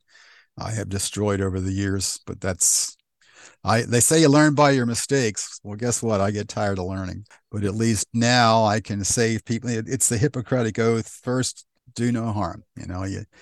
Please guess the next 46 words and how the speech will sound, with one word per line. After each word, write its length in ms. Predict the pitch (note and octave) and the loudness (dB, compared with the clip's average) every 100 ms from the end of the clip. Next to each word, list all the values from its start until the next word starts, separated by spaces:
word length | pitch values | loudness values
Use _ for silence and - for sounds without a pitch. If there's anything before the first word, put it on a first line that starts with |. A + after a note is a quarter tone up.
| - - - | -20 -18 -10
I 80 | F2+ | -6
tell 240 | - G#2+ | -2 -2
people 300 | A#2 G#2+ F#2 | -2 -2 -2
now, 200 | G#2+ G#2 | 0 2
like, 140 | G2+ | 0
even 180 | G#2+ G#2+ | -2 -4
when 60 | G2+ | -6
I'm 160 | G2+ | -6
involved 260 | G2+ G#2+ G#2+ | -4 -2 -2
with 100 | G2+ | -2
some 120 | A#2 | -2
of 60 | A2 | -2
the 40 | |
other 140 | G#2 F#2+ | -2 -2
broadcast 520 | A2 A2+ - G#2 - | -2 -2 0 -2 0
stations, 360 | G#2 F#2 G2 | -2 -4 -2
you've 100 | A#2+ | 0
been 80 | C3 | 4
off 180 | D3 C3+ | 4 4
three, 360 | - C3+ B2 G#2+ | 2 0 0 -2
you've 180 | C#3 C3 | 0 2
been 100 | F3+ | 4
off 240 | E3+ - | 4 2
th-, 140 | - - | -4 -12
for 160 | - B2 | -8 -8
three 320 | - B2+ G#2+ | -2 0 2
hours. 320 | E2+ D#2 - | 2 -2 -6
So 80 | - | -4
I'm 100 | A#2 | -2
gonna 160 | A#2 | -2
take 260 | A2 A2+ G2 | 0 0 0
fifteen 400 | - G2 - G2+ | -4 -4 -2 -2
minutes 280 | G2+ F#2+ - | -2 -4 -6
and 100 | G2 | -4
sit 220 | - G2+ | -4 -2
here 160 | G#2 G#2 | -2 -2
and 80 | |
analyze 460 | G2+ G2+ G#2 G2+ G2 | -2 -2 0 -2 -4
it 40 | |
before 180 | G2 B2 | -6 -4
I 80 | G#2 | -4
do 200 | G2+ G2 | -4 -6
a 40 | |
du-, 180 | F#2+ G#2+ - | -6 -8 -6
stupid 400 | - A2 G2 F#2 | -4 -4 -6 -6
thing. 260 | G2+ F#2+ | -6 -6